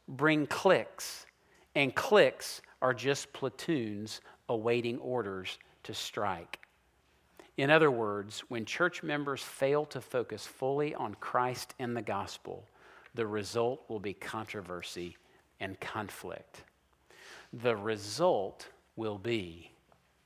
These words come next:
a wedge, and it will destroy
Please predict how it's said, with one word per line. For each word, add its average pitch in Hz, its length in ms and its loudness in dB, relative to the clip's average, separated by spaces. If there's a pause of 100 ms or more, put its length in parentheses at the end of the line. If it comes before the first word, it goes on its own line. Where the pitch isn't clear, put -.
(140)
a 98 100 -4
wedge, 85 520 -10 (1400)
and 104 240 -8
it 143 240 0
will 113 260 -6 (100)
destroy 101 1120 -6